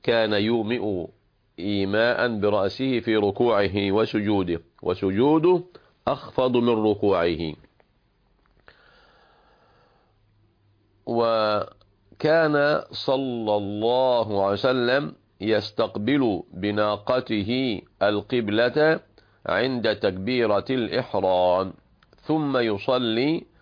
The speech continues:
سائر الصلاة حيث توجهت به. طبعًا الذي يركب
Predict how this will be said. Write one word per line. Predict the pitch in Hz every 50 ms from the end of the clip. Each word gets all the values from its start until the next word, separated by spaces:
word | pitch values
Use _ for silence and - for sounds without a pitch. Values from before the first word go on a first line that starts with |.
| _ _
سائر | - - - 127 135 135 131 117 - 113 131 123 113 107
الصلاة | 104 - - 104 98 98 104 110 120 120 113 - 151 156 165 170 - - _ _ _ _ _ -
حيث | - - 123 127 127 117 - -
توجهت | 120 101 - 107 98 107 120 131 127 104 82 95 104 92 92 110 110
به. | 104 92 87 95 87 80 92 101 98 87 78 - _ _ _ _ _ _ _ _ _ _ _ _ _ _ _ _ _ _ _ _ -
طبعًا | - 180 196 156 131 117 117 113 123 - - _ _ _ _ _ _ _ _ _ _ -
الذي | 101 107 117 143 160 151 147 131 127
يركب | 127 139 135 113 - 113 98 90 92 92 90 87 -